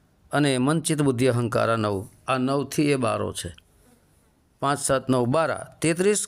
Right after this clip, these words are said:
કોટી તું અવતાર. તેત્રીસ કરોડ દેવી દેવતાઓ જે છે એ તારો અવતાર છે ને તને જે પ્રાપ્ત કરી ગયા એ બધા તારા અવતારમાં આવે. એમ જેટલા સાધુ સંતો પણ મિત્રો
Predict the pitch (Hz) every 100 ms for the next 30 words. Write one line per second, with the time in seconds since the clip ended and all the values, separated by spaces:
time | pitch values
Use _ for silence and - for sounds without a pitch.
0 | - 165 175 240 220 220 185 151 110 -
1 | - - - 190 196 196 247 247 - -
2 | 175 185 214 226 180 156 165 208 247 202
3 | 156 156 175 175 226 220 185 156 156 -
4 | 139 135 143 165 208 233 233 - _ _
5 | _ _ _ _ 135 127 131 131 117 113
6 | 110 104 98 - 95 95 135 143 123 123
7 | - 202 214 - 139 135 131 143 143 123
8 | 139 123 131 117 90 120 120 151 180 135
9 | 80 - - _ _ _ _ - 135 143
10 | 185 196 190 131 110 160 247 202 196 180
11 | 165 170 151 139 139 139 147 196